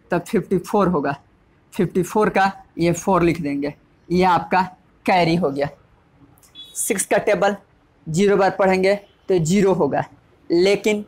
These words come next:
ज़ीरो में जब फ़ाइव प्लस करेंगे तो फ़ाइव होगा। सिक्स का टेबल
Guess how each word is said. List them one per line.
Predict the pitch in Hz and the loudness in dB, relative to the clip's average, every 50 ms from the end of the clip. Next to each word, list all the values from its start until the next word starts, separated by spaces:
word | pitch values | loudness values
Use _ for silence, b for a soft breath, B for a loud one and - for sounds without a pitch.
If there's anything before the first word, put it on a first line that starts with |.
| _ - - | _ -10 -8
ज़ीरो | 170 151 180 196 180 202 202 | -4 0 0 2 2 4 2
में | 190 185 170 | 2 2 2
जब | 160 180 175 - | 0 0 -2 -2
फ़ाइव | - - 214 190 196 196 - - | -4 -2 0 0 0 0 0 0
प्लस | 202 190 190 196 | 0 0 0 0
करेंगे | - 214 190 180 180 180 180 190 190 - _ _ _ _ _ - | -2 -2 0 0 0 0 0 0 -2 -6 _ _ _ _ _ -6
तो | 151 | -6
फ़ाइव | 143 - - - 156 160 147 - - | -6 -4 -2 0 0 0 0 -2 -4
होगा। | 147 143 143 - - - _ _ _ _ _ _ _ _ _ _ _ _ _ _ _ _ _ - _ _ _ _ _ _ _ _ _ _ _ _ _ _ _ _ - | -4 -4 -4 -6 -6 -8 _ _ _ _ _ _ _ _ _ _ _ _ _ _ _ _ _ -20 _ _ _ _ _ _ _ _ _ _ _ _ _ _ _ _ -8
सिक्स | - - 240 233 - - | -4 -2 -2 -2 -2 -2
का | - 233 - | -2 -2 0
टेबल | - 226 202 196 202 - | 0 0 2 2 0 0